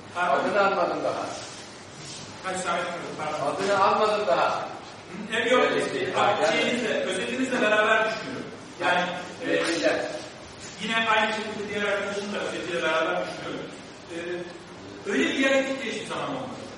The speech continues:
Speaker 1: Yani taraflardan sadece bir tanesini vurgulayan,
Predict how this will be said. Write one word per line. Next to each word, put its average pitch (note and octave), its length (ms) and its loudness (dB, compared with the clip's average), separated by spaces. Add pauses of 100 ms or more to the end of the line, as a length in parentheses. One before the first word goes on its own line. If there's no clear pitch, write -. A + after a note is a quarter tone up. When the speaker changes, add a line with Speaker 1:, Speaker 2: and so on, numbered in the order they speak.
(140)
Speaker 1:
Yani G#3+ 300 2 (800)
taraflardan B3 600 4
sadece A#3 500 4
bir A#3 60 -4
tanesini B3 380 2 (120)
vurgulayan, - 500 0